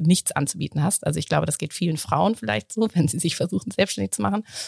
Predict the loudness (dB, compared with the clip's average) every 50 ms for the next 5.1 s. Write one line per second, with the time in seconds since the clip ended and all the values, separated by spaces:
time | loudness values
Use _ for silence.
0 | -12 -16 -20 _ _ _ _ 4 6 6 8 6 6 4 4 2 2 2 2 2
1 | 4 2 4 4 2 2 0 -2 -2 -2 0 2 4 4 2 2 2 2 2 2
2 | 2 2 0 0 0 0 0 0 0 2 2 2 2 2 2 0 2 0 -2 -2
3 | -2 -2 0 0 0 0 0 -2 -4 -8 -6 -4 -4 -2 0 0 0 0 0 -2
4 | 0 0 0 2 4 4 4 4 2 0 0 2 2 0 0 -2 -2 0 0 0
5 | 0